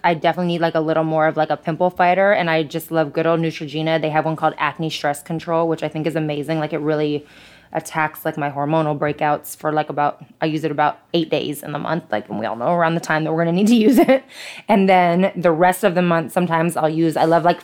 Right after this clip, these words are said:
Fresh makes this rose water toner, which is basically just, like, a hydrating,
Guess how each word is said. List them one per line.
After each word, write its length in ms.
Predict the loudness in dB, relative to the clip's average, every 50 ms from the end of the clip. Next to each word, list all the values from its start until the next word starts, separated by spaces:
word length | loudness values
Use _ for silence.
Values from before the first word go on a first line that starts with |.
| _ _ 0
Fresh 400 | 0 0 0 0 -4 -6 -2 0
makes 300 | 0 0 0 -2 -10 -4
this 400 | -2 0 0 0 -4 -10 -18 _ -20 -20 -20 -20 _ -6
rose 340 | 0 2 4 4 4 2 2
water 300 | 2 2 4 4 2 0
toner, 460 | 0 0 0 2 2 2 2 2 2
which 160 | 0 0 -2
is 100 | -4 0
basically 260 | 0 0 0 0 -2
just, 160 | -2 -2 -4 -4
like, 100 | -2 -2
a 80 | -2 -2
hydrating, 1000 | -2 0 2 2 2 2 0 0 0 2 2 2 2 0 0 -2 -2 -4 -4